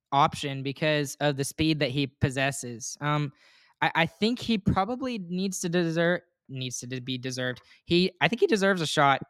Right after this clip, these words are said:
Um, I, I, I'm pulling up Cap Friendly here because there's so many players that I know I'm not thinking of that could be pulled up. Um, yeah, Blumel, Bourque is there. Uh, another player that we haven't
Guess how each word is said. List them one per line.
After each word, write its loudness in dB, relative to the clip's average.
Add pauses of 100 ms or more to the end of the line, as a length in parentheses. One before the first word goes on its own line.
Um, 0 (500)
I, 2
I, 0
I'm 2
pulling 4
up 2
Cap 4
Friendly -2
here -2
because 2
there's 4
so 6
many 4
players 0 (140)
that 4
I 4
know 6
I'm 4
not 2
thinking -4
of -4
that 2 (140)
could 2
be 2
pulled -2
up. 0 (120)
Um, 0 (1300)
yeah, 6
Blumel, 6
Bourque 4
is 0
there. 4
Uh, 2
another 2
player 2
that 2
we -2
haven't 2